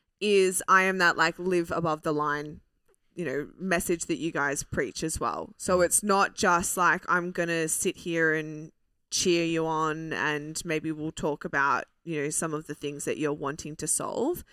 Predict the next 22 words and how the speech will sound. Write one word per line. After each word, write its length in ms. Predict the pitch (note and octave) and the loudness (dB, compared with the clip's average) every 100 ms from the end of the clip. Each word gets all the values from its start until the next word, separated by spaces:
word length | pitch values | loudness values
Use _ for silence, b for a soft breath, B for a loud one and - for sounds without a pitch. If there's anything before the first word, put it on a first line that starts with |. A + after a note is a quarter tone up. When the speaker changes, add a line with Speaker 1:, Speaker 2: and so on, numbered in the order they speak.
| B B B B B _ | B B B B B _
Speaker 1:
It's 180 | A3 - - | 0 2 4
actually 480 | F#3 - - A3+ G#3 | 4 4 2 2 4
like, 200 | F#3 A3 | 2 0
okay, 320 | G#3 A3+ F#3+ | -2 0 2
well, 80 | F3+ | 2
if 140 | G3+ | 2
you've 140 | G3+ F#3 | -2 0
got 220 | F#3 - | 2 2
something 600 | A3 G#3+ - F#3+ F#3 F#3 | 0 -2 0 2 0 0
that 240 | F3+ E3+ - | 2 4 2
is 400 | E3+ E3 E3 D#3+ F#3 | -2 0 0 -2 -4
holding 380 | E3 F3+ F3+ | 0 2 2
you 140 | F3+ F3 | -2 -2
back, 560 | D3 C#3 D#3 - - - _ _ _ - | 2 2 0 -8 -20 -20 _ _ _ -2
if 220 | F#3+ F#3 | 0 0
you 640 | F#3 F#3 F3+ F3+ F3 F3 - | -4 -2 0 2 2 0 -2
feel 280 | - A#3 G#3 | -4 2 4
like 260 | G3 F#3 - | 6 4 0
you 140 | F#3+ | -8
could 360 | - - G#3+ - | -2 4 4 2
be 180 | F#3 F3+ | -2 -2
more, 560 | E3+ D3 D3+ A3 E4+ | -4 -2 -2 -2 -4